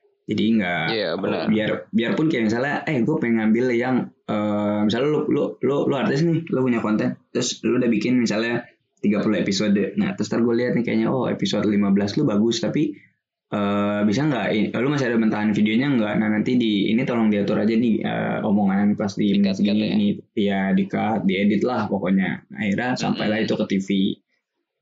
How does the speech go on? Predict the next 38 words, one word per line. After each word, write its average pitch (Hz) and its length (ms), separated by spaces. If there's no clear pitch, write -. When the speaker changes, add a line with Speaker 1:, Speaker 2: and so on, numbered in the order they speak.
Speaker 1:
Gitu. - 640
Tapi - 160
kan - 160
tetap - 240
ada 113 160
di 135 160
channel 107 400
lu 104 160
juga. 95 480
Dan 98 160
nanti 98 160
kalau 143 160
di 110 80
T 101 80
V 110 160
kita - 480
tetap 107 160
nggak 101 320
lupa, 135 160
kita 135 240
harus 110 240
menyertakan 101 720
ininya 98 240
juga 107 320
kan, 104 320
apa 107 160
namanya, 101 480
eh, 98 160
itu 107 160
dari 107 240
mana 113 320
asalnya 101 640
si, 95 640
apa 104 160
namanya, 101 400
tayangan 101 320
ini, 95 480
gitu. 50 800